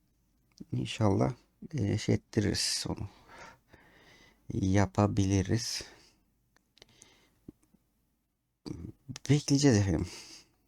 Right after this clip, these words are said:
Hodl. Ne oluyor? Size farklı bir yerden ses mi geliyor? Bana gelmiyor ses hiç.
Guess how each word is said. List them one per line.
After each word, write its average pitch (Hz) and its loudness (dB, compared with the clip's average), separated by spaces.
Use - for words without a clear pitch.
Hodl. 101 4
Ne 101 4
oluyor? 170 10
Size 143 10
farklı 123 8
bir 156 12
yerden 160 12
ses 170 8
mi 165 12
geliyor? 90 6
Bana 113 6
gelmiyor 117 4
ses - -2
hiç. - -6